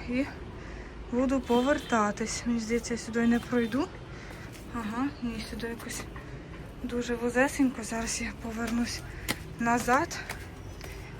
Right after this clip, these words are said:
і спускаюсь. Також літають голуби, кажани.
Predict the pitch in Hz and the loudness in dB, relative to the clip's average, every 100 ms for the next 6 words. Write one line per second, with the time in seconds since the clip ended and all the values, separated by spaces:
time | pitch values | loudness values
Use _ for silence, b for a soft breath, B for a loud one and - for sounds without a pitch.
0 | - 269 294 - - 294 - - 233 226 | 0 4 4 2 -2 -2 0 4 6 6
1 | 233 - - - B B - - - - | 4 0 -2 -8 B B -8 -8 -10 4
2 | 254 247 285 269 262 262 254 254 240 247 | 6 8 4 4 6 8 8 8 6 6
3 | 339 330 254 294 - 277 220 240 262 370 | 6 6 4 2 4 2 4 6 6 4